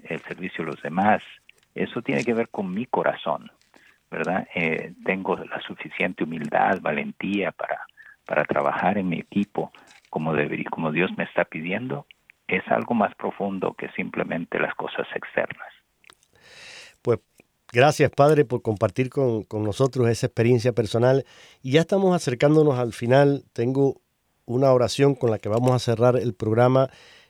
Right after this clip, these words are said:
Speaker 2: y, por supuesto, usted nos dará su bendición. Antes de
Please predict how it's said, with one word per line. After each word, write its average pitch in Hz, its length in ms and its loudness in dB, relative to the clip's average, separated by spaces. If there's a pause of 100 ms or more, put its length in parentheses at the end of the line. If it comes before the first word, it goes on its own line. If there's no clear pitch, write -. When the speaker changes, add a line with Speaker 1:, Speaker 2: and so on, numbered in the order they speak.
Speaker 2:
y, 123 80 -12
por 107 160 -10
supuesto, 123 580 -2 (500)
usted 117 260 0
nos 117 160 6
dará 113 200 4
su 120 160 -6
bendición. 110 560 2 (1200)
Antes 123 500 0
de 117 360 2